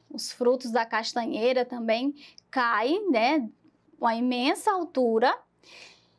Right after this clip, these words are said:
e ele é feita a colheita desses frutos, mas pelo homem. Mas alguns animais também ajudam essa dispersão das sementes. De que forma?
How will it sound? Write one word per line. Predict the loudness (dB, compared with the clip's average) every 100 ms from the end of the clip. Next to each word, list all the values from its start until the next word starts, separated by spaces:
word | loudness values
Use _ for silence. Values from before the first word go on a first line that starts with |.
| _ _ _ -4
e | -2
ele | 0 0
é | -2
feita | 0 0 2 0
a | 0
colheita | 0 2 4 4 2 0 -2 -2 -6 _ _ _
desses | 0 2 2 -4
frutos, | -2 2 2 0 -4 -8 -8 -2
mas | 2 4 4 2 2 0 -2
pelo | 0 2 4
homem. | 4 2 -4 -14 -8
Mas | -2 0 2
alguns | 0 0 0 2
animais | 4 4 4 4 2 0 -4
também | 0 0 2 2 2 0
ajudam | 0 -2 0 0 2 2 0 -4 -20 -6 0
essa | 2 2
dispersão | 2 0 -2 0 0 2 2
das | 2 0
sementes. | 0 0 0 -4 -8 -12 -14 _
De | -10 -2
que | -2
forma? | -2 -2 -2 -4 -10 -16